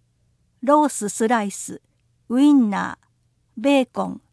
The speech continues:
正解者の中から抽選で十人。図書カード五百円分、二十人。京丹波町で育っ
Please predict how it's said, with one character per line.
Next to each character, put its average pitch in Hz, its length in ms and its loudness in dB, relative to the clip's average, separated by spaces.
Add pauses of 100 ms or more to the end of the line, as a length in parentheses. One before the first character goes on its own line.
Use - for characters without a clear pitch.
(1200)
正 302 320 -4
解 294 240 2
者 208 200 -4
の 196 140 -4
中 220 320 -2
か - 180 -10
ら - 180 -12 (100)
抽 269 220 0
選 233 360 0
で 208 220 -6 (120)
十 254 300 -2
人。 180 320 -6 (1500)
図 269 100 -2
書 330 220 -2
カ 254 300 2
ー - 20 -6
ド 196 240 -8 (120)
五 240 140 -4
百 269 380 0
円 233 260 0
分、 214 320 -4 (380)
二 254 180 2
十 247 300 -2
人。 190 280 -6 (2250)
京 311 240 -2
丹 294 320 4
波 269 160 2
町 254 280 0
で 247 120 -2
育 247 180 -4
っ 247 220 -2